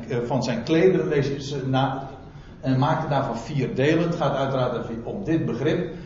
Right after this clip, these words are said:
Dat is dit woord, meros. Een stuk. En ik ga er even nu nog naar terug. Want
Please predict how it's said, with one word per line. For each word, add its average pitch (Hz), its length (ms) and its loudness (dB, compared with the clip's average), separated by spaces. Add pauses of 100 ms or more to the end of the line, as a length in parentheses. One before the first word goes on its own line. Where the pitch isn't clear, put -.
(140)
Dat 156 200 4
is 131 120 -2
dit 220 220 2
woord, - 300 0 (100)
meros. - 840 0 (240)
Een 131 140 -4
stuk. - 460 0 (600)
En 180 540 4 (2750)
ik 170 140 -4
ga 175 140 4
er 160 120 8
even 143 180 4
nu 139 160 4
nog 123 160 4
naar 117 160 0
terug. 214 320 4 (480)
Want 202 380 8